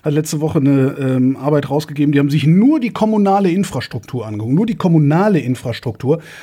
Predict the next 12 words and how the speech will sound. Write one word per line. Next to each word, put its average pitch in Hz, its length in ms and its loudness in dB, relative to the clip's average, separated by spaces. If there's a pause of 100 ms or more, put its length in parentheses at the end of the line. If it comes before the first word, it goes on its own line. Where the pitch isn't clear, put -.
und 135 200 -2
sehen 165 280 2
da 156 120 2
einen 170 100 0
Investitionsbedarf 156 1000 -2
bis - 180 -6
zweitausenddreißig 151 720 -2
von 139 140 0
fast 160 260 -6
vierhundert 226 640 -2
Milliarden 175 640 0
Euro, 160 460 0